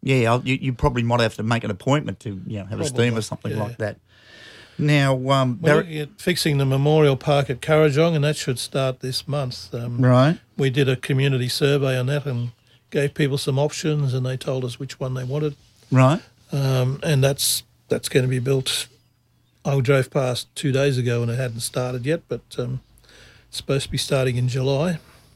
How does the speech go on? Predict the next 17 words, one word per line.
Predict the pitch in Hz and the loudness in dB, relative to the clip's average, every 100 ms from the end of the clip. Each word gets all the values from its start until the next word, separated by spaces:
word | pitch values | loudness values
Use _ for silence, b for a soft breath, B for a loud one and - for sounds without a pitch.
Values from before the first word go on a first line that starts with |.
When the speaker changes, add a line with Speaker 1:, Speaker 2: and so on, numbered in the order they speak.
| _ - b b b b _ | _ -18 b b b b _
Speaker 2:
Uh, | 147 135 135 135 | -2 0 0 2
we're | 139 | 4
looking | 143 139 | 2 2
to | 123 | 0
fix | - 131 - | -2 -2 -2
up | 123 | -4
Stannicks | - 139 135 - | -2 -2 -2 -4
Park | - 135 131 | -2 -2 0
Road, | 135 135 131 | -2 0 0
Ebenezer, | 131 127 139 151 156 160 147 | -2 -2 -2 -2 -2 -2 -2
and | 123 120 123 | -2 -4 -6
Shepherds | - 147 131 131 | -6 -6 -4 -4
Road, | 131 131 117 | -2 -4 -2
Freeman's | 151 131 123 120 | -2 -2 -4 -4
Reach, | 147 156 - - - b b b b b b b _ _ - | -2 -2 -6 -16 -18 b b b b b b b _ _ -4
Kermond | 170 170 156 147 | 0 2 0 -2
Road, | 139 151 139 139 123 | 0 0 0 -2 -4